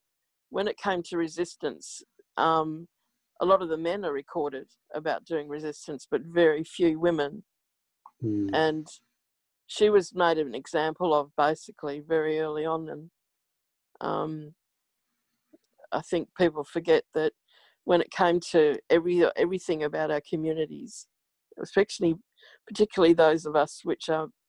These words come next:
Speaker 1: based in matriarchy law or whatever, and that's L A W, not L O R E, um, is that, um, you know, our roles were separate but equal,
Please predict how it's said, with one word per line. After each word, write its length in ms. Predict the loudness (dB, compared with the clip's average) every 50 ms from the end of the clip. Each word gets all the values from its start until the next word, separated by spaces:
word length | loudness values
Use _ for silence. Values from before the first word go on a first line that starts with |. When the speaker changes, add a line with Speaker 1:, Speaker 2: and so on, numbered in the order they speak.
| _ _ -4
Speaker 1:
based 340 | -2 -2 -2 -4 -8 -8
in 140 | -8 -6 -6
matriarchy 680 | -6 -6 -8 -8 -10 -6 -4 -2 -2 -4 -6 -8 -8 -2
law 260 | 0 2 2 2 2
or 80 | 0 0
whatever, 380 | 0 2 2 2 2 2 -2 -2 _ _ _ _ _ _ _ _ _ _ _ _ _ _ -2
and 120 | 0 0
that's 200 | 0 0 -2 -4 0
L 180 | 2 2 4 4
A 160 | 2 0 0
W, 500 | -2 -2 -2 -2 -2 -4 -6 -6 -6 -6
not 220 | -6 -6 -8 -8 -6 -4
L 180 | -4 -2 -2
O 140 | -2 -2 -2
R 220 | -2 -2 0 0 0
E, 260 | 0 0 -2 -4 -8 _ _ _ _ -20 _ _ _ _ _ -4
um, 480 | 0 0 0 0 -2 -4 -10 -14 -16 -20 _ _ _ _ _ _ _ _ _ _ _ _
is 260 | -12 -12 -12 -12 -8 -6
that, 220 | -4 -4 -4 -4 -8 -14 -20 -20 -20 _ _ _ _ -8
um, 540 | -4 -4 -2 -4 -4 -6 -8 -10 -12 -14 -20 _ _ _ _ _ _ _ _ _ _ _ _ _ _ _ _ _ _ _ _ _ _ _ _ _ _ _
you 140 | -6 -4 -4
know, 320 | -2 -2 -2 -2 -4 -6 -8 _ _ _ _ -20 -18 _ -10 -6
our 300 | -4 0 2 2 2 0
roles 540 | -2 0 2 4 4 4 2 0 -6 -8 -4
were 160 | -4 -4 -4
separate 500 | -4 -6 -6 -6 -6 -6 _ -8 -8 -2 0
but 160 | 2 2 2
equal, 420 | 2 0 -2 -2 -4 -4 -4 -6